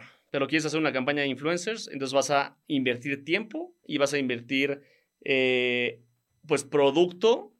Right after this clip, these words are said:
Una, en tú manejar y encontrar los influencers adecuados para tu marca. Dos, en convencerlos de por qué deberían de colaborar contigo.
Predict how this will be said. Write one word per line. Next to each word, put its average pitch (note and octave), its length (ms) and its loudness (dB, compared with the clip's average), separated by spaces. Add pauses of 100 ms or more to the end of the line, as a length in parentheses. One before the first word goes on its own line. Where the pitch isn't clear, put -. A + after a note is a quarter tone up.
(120)
Una, G#3 500 4
en C3 520 0
tú F#3+ 140 4
manejar E3 720 2
y D3 160 -2
encontrar C3 480 2
los C3+ 160 0
influencers C3 440 -2
adecuados B2+ 460 2
para A2+ 160 2
tu A#2+ 100 -6
marca. E3 480 -2 (240)
Dos, C#3+ 300 4
en D#3+ 160 2
convencerlos C#3 760 0
de D3+ 80 -2
por A#2+ 160 -10
qué B2 80 -4
deberían C3+ 260 2
de C#3 60 -2
colaborar B2 360 -2
contigo. D3 520 -4